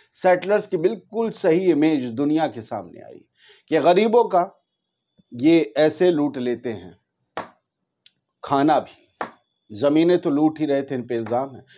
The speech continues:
इल्ज़ाम क्या, हकीकत है। कहाँ से आए थे, किस देश से आए थे, पता नहीं, यहाँ आके बोल रहे हैं, "खुदा ने हमसे वादा किया था, ज़मीन हमारी।" अच्छा जी, इसे छोड़कर चले गए थे आप। जब मारे पीटे गए दुनिया, हम तो वापस लौट आए, तब खुदा नहीं था, तब वादा नहीं था,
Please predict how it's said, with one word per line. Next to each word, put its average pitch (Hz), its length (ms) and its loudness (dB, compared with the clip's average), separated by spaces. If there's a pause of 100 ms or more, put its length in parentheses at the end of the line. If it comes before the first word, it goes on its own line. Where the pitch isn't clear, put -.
(100)
इल्ज़ाम 170 340 2
क्या, 180 220 -2
हकीकत 160 520 -8
है। - 140 -20 (360)
कहाँ 143 240 2
से 196 120 -4
आए 180 140 0
थे, 190 100 -12
किस 165 160 -8
देश 147 300 -4
से 175 60 -4
आए 165 100 -2
थे, 170 120 -8
पता 143 280 -4
नहीं, 151 120 -6 (240)
यहाँ 196 240 4
आके 175 140 -2
बोल 151 200 0
रहे 226 80 -6
हैं, 226 100 -6
"खुदा 185 220 2
ने 151 100 0
हमसे 107 220 -10
वादा 107 300 -8
किया 262 220 -10
था, 185 120 -8
ज़मीन 147 320 -2
हमारी।" - 320 -16
अच्छा - 360 -12
जी, 440 280 -20 (640)
इसे - 160 -14
छोड़कर 220 480 0
चले 202 280 0
गए 247 200 6
थे 226 180 -6
आप। - 320 -2 (880)
जब 170 120 2
मारे 208 300 4
पीटे 226 300 0
गए 214 140 4
दुनिया, 214 260 -2
हम 185 100 -2
तो 175 100 0
वापस 151 400 2
लौट 185 180 -2
आए, 180 80 0
तब 135 240 -6
खुदा 143 200 0
नहीं 196 160 -8
था, - 300 -20 (960)
तब 147 100 2
वादा 147 260 4
नहीं 185 240 0
था, - 280 -20